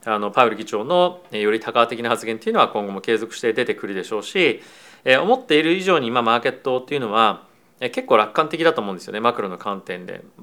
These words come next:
というか、まあ、その金融政策の観点で。なので、えー、そういったところが僕は少し逆に、まあ、心配ですかね。で、今、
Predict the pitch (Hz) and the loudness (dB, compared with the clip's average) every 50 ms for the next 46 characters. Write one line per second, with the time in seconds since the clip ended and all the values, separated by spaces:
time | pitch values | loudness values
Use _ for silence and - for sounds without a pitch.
0 | - - - 113 101 98 - - 98 92 - - - 117 113 113 110 107 123 113 | -18 -8 -8 -6 -6 -6 -8 -8 -10 -12 -10 -8 -8 -6 -4 -4 -2 -2 -2 -4
1 | - 98 - - 92 - - 101 95 - - 98 95 95 101 - - - - - | -4 -6 -12 -14 -18 -8 -8 -8 -8 -8 -12 -14 -12 -10 -10 -12 -12 -12 -20 -20
2 | - - - - _ - 185 170 160 165 185 190 180 131 98 - - _ _ _ | -20 -20 -20 -20 _ -4 0 0 2 2 4 6 6 6 4 0 -14 _ _ _
3 | _ - - 156 156 160 175 170 - 185 220 220 262 240 - 123 117 143 - 131 | _ -4 0 0 2 4 2 2 2 0 0 2 0 2 2 2 0 2 2 2
4 | 101 - - - 160 - 110 107 113 113 113 - 139 139 143 143 143 143 143 127 | 2 2 0 -2 -2 -2 2 2 2 2 2 -2 -4 -2 -2 -4 -4 -6 -4 -4
5 | 117 - - 113 107 - - 110 110 110 107 107 101 117 117 117 - - - - | -4 -4 -6 -8 -8 -4 -2 0 0 0 -2 -2 -2 -4 -4 -4 -4 -10 -10 -12
6 | 87 95 110 127 131 131 - - - - - _ _ - 185 240 269 214 139 104 | -8 -4 -4 -4 -4 -6 -10 -20 -20 -20 -20 _ _ -4 -4 2 4 4 4 4
7 | 98 - - | 2 -4 -20